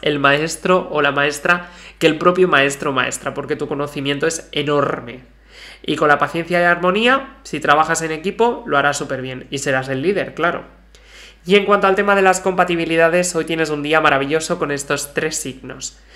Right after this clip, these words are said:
En primer lugar, con personas del signo de Géminis, tienes un día encantador, estable, cariñoso y centrado, muy centrado.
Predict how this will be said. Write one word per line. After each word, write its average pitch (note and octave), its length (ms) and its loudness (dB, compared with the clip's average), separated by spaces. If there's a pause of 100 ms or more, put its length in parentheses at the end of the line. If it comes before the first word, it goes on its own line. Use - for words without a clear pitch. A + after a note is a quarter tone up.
(120)
En - 80 -20
primer F#3+ 320 2
lugar, F#3+ 360 4
con E3 140 -4
personas D#3+ 400 -2
del D3+ 160 -4
signo D#3 360 -2
de C3+ 120 2
Géminis, F3 560 -2
tienes C#3+ 260 0
un C#3 140 -4
día C#3+ 120 2
encantador, C3+ 840 0
estable, D#3+ 720 2
cariñoso C#3+ 580 -2
y D3+ 40 -4
centrado, C3 560 -2
muy F#3 360 4
centrado. B2 540 -6